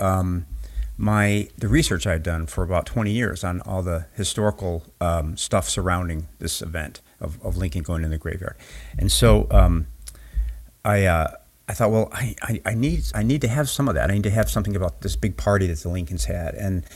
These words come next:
they had this big party when their sons were sick. And then maybe because of the party, but certainly at, after the party, the, the boys went downhill and Willie died. So that would be heavy for a parent. That had to be in there.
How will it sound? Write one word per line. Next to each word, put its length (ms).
they 100
had 160
this 140
big 220
party 380
when 500
their 200
sons 340
were 100
sick. 500
And 200
then 360
maybe 460
because 400
of 100
the 80
party, 320
but 140
certainly 520
at, 180
after 280
the 100
party, 320
the, 200
the 120
boys 260
went 160
downhill 440
and 120
Willie 240
died. 420
So 220
that 200
would 140
be 160
heavy 340
for 160
a 80
parent. 360
That 140
had 120
to 80
be 120
in 120
there. 160